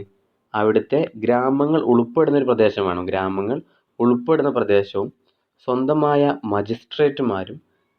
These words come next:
നഗരസഭയുമുള്ള നഗര കേന്ദ്രങ്ങളെ അവരെന്താക്കി? ഇത്തരത്തിൽ പട്ടണങ്ങൾ എന്ന് വിളിച്ചു. അതായത് ഈ പട്ടണങ്ങളുടെ അധികാര പരിധിയിലാണ് എന്ത് വരുന്നത്?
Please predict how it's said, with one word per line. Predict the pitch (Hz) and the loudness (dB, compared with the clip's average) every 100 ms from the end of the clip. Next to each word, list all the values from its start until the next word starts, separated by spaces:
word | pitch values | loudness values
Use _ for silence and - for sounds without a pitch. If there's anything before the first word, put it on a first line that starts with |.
| - | -4
നഗരസഭയുമുള്ള | 117 120 123 160 185 156 131 123 123 113 107 104 107 - | -2 0 0 2 2 0 2 2 2 2 0 -2 -4 -6
നഗര | 104 101 110 | -6 0 0
കേന്ദ്രങ്ങളെ | 120 107 101 98 101 101 | 0 -2 -2 -2 0 0
അവരെന്താക്കി? | 95 95 95 95 92 92 95 - _ - | 0 0 -2 -4 -6 -8 -10 -12 _ -16
ഇത്തരത്തിൽ | 101 98 98 98 95 _ - | -12 -8 -6 -4 -6 _ -10
പട്ടണങ്ങൾ | 98 - 135 127 107 98 | -10 -4 0 2 0 0
എന്ന് | 92 | -2
വിളിച്ചു. | 92 87 - - _ _ _ _ _ _ _ _ _ _ _ _ | -4 -6 -10 -20 _ _ _ _ _ _ _ _ _ _ _ _
അതായത് | 113 110 104 | 0 0 2
ഈ | 123 | 0
പട്ടണങ്ങളുടെ | 220 - - 123 127 127 127 | 0 -2 0 0 2 2 2
അധികാര | 127 101 101 117 123 127 | 2 0 0 2 2 0
പരിധിയിലാണ് | 107 98 101 113 120 110 95 | -4 -4 -2 2 2 2 0
എന്ത് | 95 110 | -2 0
വരുന്നത്? | 110 95 90 87 | 0 0 -4 -10